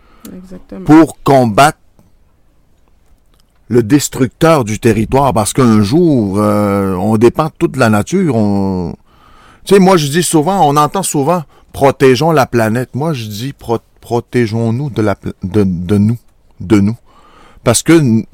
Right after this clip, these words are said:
Speaker 2: quand on va disparaître de la planète, lui, il va être, il va reprendre ses droits, puis, tu sais, il, il va être mieux sans nous, finalement.
Speaker 1: Il va se régénérer.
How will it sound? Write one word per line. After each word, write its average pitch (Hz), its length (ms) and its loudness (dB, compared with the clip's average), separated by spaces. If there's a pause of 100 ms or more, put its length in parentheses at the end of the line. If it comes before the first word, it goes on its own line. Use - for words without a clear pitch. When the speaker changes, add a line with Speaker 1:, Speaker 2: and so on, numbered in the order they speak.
Speaker 2:
quand 160 140 -2
on 202 40 -2
va 156 120 0
disparaître 131 400 -2
de 165 40 -2
la 104 100 2
planète, 131 380 -4
lui, 104 200 -6
il 73 60 -10
va 85 220 -8
être, - 120 -14 (220)
il 85 140 -14
va 98 120 -6
reprendre - 400 -12
ses 101 260 -6
droits, 117 300 -6
puis, 82 460 -12 (760)
tu 139 80 -6
sais, 131 60 -2
il, 85 380 -8
il 85 80 -10
va 104 140 -2
être 92 80 -10
mieux 113 340 2
sans 98 380 -2
nous, 127 100 -6
finalement. 131 440 -2
Speaker 1:
Il - 20 -6
va 202 80 -10
se - 100 -20
régénérer. 202 640 -14